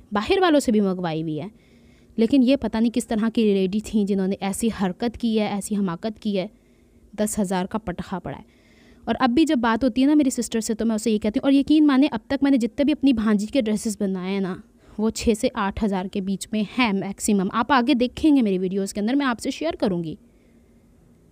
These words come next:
और आपको उसके ब्राइडल ड्रेसेस भी दिखाऊँगी, उसको मेहंदी के भी ड्रेसेस दिखाऊँगी।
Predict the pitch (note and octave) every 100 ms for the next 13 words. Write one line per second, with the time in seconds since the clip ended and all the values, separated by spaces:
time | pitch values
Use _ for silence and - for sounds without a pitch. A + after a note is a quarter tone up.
0 | _ _ _ _ _ _ - A3 A#3+ -
1 | C#4+ - A#3 A#3 A3+ C#4 C#4 C4+ C4+ B3+
2 | C4+ C4 B3 B3 C4 B3+ - A#3+ G#3+ G3+
3 | G#3+ C4 C4 C4+ B3 C4 A#3 B3 B3 A#3
4 | A#3 B3+ D4+